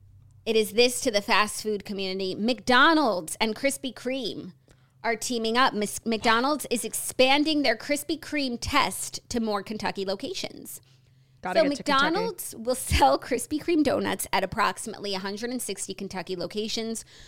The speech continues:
Speaker 1: starting next month for a limited time. It's an expansion of the fast food giant's initial test with the sweet treats. In October, nine McDonald's restaurants in Louisville started t-, uh, selling Krispy Kreme donuts. The large test is meant to assess cons-, customer demand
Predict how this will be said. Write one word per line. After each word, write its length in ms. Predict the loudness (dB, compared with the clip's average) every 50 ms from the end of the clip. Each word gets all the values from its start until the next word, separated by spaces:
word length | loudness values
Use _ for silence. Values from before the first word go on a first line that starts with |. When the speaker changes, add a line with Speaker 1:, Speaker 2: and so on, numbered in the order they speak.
| -20 -18
Speaker 1:
starting 380 | -12 0 4 4 4 4 4 0
next 240 | -2 -2 -4 -4 -2
month 260 | -2 0 0 -2 -2
for 120 | 0 0
a 60 | 0 2
limited 320 | 0 0 0 0 -2 -2
time. 520 | -2 -2 -2 -2 -2 -4 -6 -8 -10 -12 -14 -16 _ _ _ _ _ _ _ _ -12 -10
It's 160 | -8 -6 -4 -6
an 60 | -6
expansion 680 | -4 -4 -4 -2 -2 -2 -2 -2 -2 -2 -2 -2 -4
of 100 | -4 -6
the 80 | -6 -2
fast 300 | 0 0 0 0 -2 -6
food 160 | -8 -8 -6
giant's 360 | -4 -4 -2 -4 -4 -6 -6
initial 300 | -8 -6 -6 -6 -6 -8
test 360 | -6 -4 -4 -2 -2 -4 -8
with 100 | -12 -14
the 80 | -12 -12
sweet 420 | -12 -10 -6 -2 0 0 0 0 -4 _ _ _ -8
treats. 580 | -2 0 0 0 0 -4 -8 -8 -6 -6 -8 -10 -16 -20 -20 -20 -20 -20 -6 -2
In 120 | 2 2
October, 540 | 2 2 2 0 2 2 4 4 4 4 4
nine 260 | 4 2 2 2 0
McDonald's 480 | 0 0 0 0 0 0 0 -4 -2 -2
restaurants 540 | -2 -2 -2 -2 -2 0 0 0 -2 -4
in 100 | -6 -4
Louisville 380 | -2 -2 -2 -2 0 0 -2 -2
started 340 | -2 -4 -4 -4 -4 -6 -8
t-, 100 | -10 -14 -6 -2
uh, 260 | -2 0 0 -2 -4
selling 340 | -4 -4 -2 -2 -2 -2 -4
Krispy 340 | -6 -8 -10 -8 -10 -10 -10
Kreme 240 | -8 -8 -8 -4 0
donuts. 440 | 2 2 2 4 2 0 -2 -4 -4
The 100 | -4 -2
large 360 | -2 -2 -4 -4 -6 -6 -6
test 220 | -6 -6 -6 -6 -10
is 100 | -10 -8
meant 160 | -8 -8 -8
to 80 | -8 -8
assess 360 | -8 -4 -4 -4 -4 -4 -6
cons-, 460 | -8 -10 -10 -10 -8 -10 -10 -10 -10 -6
customer 400 | -4 -4 -4 -2 -4 -4 -2 -2
demand 420 | -2 -2 -4 -4 -4 -4 -6 -8